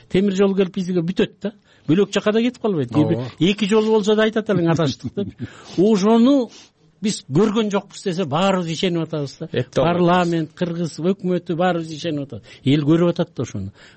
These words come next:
Speaker 1: Мына ошондой жат көрүнүштүн баарын жокко чыгарып эле, а, дагы бир жолу айтайын, алтындан. Бүт баарынан. Мына Кыргыздын алтынын эки миң жетинчи жылдагы переговордон бери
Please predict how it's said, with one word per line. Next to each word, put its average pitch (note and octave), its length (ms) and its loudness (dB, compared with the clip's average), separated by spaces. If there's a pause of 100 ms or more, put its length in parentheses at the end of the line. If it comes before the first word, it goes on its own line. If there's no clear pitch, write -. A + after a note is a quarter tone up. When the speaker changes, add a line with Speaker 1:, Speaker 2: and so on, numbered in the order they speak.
Speaker 1:
Мына D3 220 4
ошондой D3 320 2
жат D3 180 -2
көрүнүштүн D3 460 0
баарын C3+ 240 0
жокко C#3+ 260 -2
чыгарып C#3+ 440 0
эле, F3+ 180 2 (340)
а, A#2+ 160 0
дагы C#3+ 240 0
бир D3 80 -4
жолу D#3 200 2
айтайын, G2+ 360 -4
алтындан. C3 640 0 (840)
Бүт C3+ 220 -2
баарынан. A#2 420 -2
Мына B2+ 160 0
Кыргыздын D#3 560 0
алтынын E3 540 2 (300)
эки D#3 360 0
миң E3+ 220 2 (380)
жетинчи E3+ 440 -4
жылдагы E3+ 320 -2
переговордон E3 640 2
бери F3 300 0